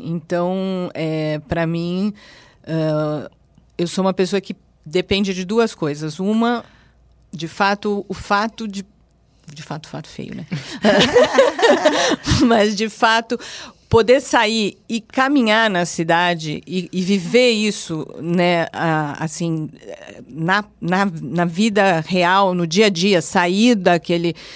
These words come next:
do espaço da escrita e ir pra, em-,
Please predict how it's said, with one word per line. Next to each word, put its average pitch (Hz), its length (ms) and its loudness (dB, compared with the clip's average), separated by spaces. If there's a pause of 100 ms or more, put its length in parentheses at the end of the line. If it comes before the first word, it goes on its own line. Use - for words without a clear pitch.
(200)
do 175 100 -2
espaço 175 760 0
da 180 240 0
escrita 185 520 -4
e 185 260 0
ir 233 40 0 (140)
pra, 208 440 2 (240)
em-, 185 200 -2